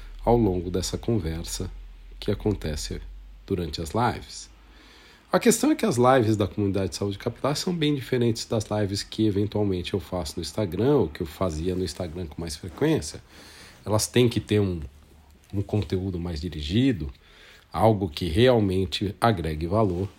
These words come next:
à vida das pessoas que estão ali, é, assinando a comunidade pra poderem ter acesso a um conteúdo que,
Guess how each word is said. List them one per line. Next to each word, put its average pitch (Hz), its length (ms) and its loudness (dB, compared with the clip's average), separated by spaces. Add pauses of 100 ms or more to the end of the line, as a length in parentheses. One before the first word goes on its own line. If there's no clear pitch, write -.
(420)
à 117 140 4
vida 82 360 -2
das 85 200 -4
pessoas 85 500 -2
que - 140 -4
estão 85 420 -4 (920)
ali, 92 480 4 (460)
é, 98 240 0
assinando 104 680 6
a 82 40 0
comunidade 87 720 -4
pra 98 160 -4
poderem 98 380 0
ter 117 400 -2
acesso - 680 -4
a 104 180 2
um 87 120 -4
conteúdo 92 800 -4
que, 107 380 -6